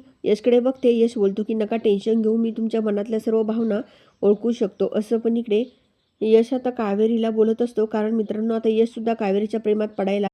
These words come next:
लागलेला असतो. कारण उदयदादाने आपल्याला ह्याच मुलीबद्दल सांगितलं होतं, त्यामुळे आता यशला कावेरीबद्दल खूप प्रेम वाटू लागतं. दुसरीकडे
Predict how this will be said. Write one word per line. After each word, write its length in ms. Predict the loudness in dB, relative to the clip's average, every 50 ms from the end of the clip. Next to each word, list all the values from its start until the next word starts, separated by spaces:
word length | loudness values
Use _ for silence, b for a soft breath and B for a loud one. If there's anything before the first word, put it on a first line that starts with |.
| _ -10
लागलेला 400 | -6 -2 2 4 4 4 4 4
असतो. 320 | 0 -2 -2 0 -2 -2
कारण 380 | -2 0 -2 -2 0 -2 -2 -4 -6 -10 b b b b b b b b b _
उदयदादाने 680 | -2 0 6 6 6 6 6 4 2 2 2 2 2 2 0 0
आपल्याला 300 | -4 -2 0 0 2 2
ह्याच 300 | 2 4 2 0 0 2
मुलीबद्दल 520 | 0 2 2 2 2 0 0 2 2 0
सांगितलं 480 | 0 0 -2 0 2 2 0 2 2 0
होतं, 240 | 0 2 2 0 -2 0
त्यामुळे 280 | 0 -2 0 0 0 0
आता 220 | -2 -2 -2 -2
यशला 500 | 0 2 2 0 0 -2 -2 -2 -2 -2 -4 -8 _ _ _ -4
कावेरीबद्दल 640 | -2 0 0 0 0 0 0 0 0 0 -4 -4 -2
खूप 140 | -6 -6 -2
प्रेम 180 | 0 0 0 2
वाटू 220 | 0 -2 -2 -2
लागतं. 380 | -2 -2 -2 -4 _ -4 -4 -4 -6 b b b b b b b b b _
दुसरीकडे 520 | -4 -4 -2 -2 -2 -2 0 0 0 0